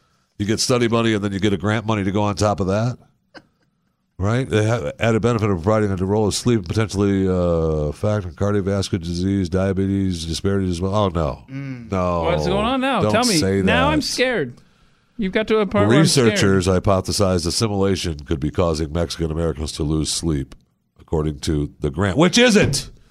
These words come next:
Speaker 1: Is it a grant or a study?
Speaker 2: Okay.
Speaker 1: The project has received one million four hundred eighty-nine thousand seven hundred and three dollars from taxpayers. Research will continue through November. Taxpayers are also funding three hundred and thirty-three thousand two hundred ten dollars study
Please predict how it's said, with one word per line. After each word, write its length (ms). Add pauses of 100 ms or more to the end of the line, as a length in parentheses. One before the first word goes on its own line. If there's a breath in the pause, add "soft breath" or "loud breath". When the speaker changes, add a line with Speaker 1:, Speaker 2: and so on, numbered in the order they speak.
(180 soft breath)
Speaker 1:
Is 120
it 80
a 20
grant 320
or 60
a 60
study? 520 (800 soft breath)
Speaker 2:
Okay. 280 (320)
Speaker 1:
The 80
project 440
has 160
received 640
one 240
million 280
four 240
hundred 160
eighty-nine 300
thousand 360
seven 280
hundred 240
and 140
three 220
dollars 280
from 120
taxpayers. 760
Research 420
will 120
continue 400
through 160
November. 360
Taxpayers 480
are 120
also 260
funding 520 (400 loud breath)
three 200
hundred 180
and 140
thirty-three 500
thousand 500
two 140
hundred 220
ten 200
dollars 360
study 640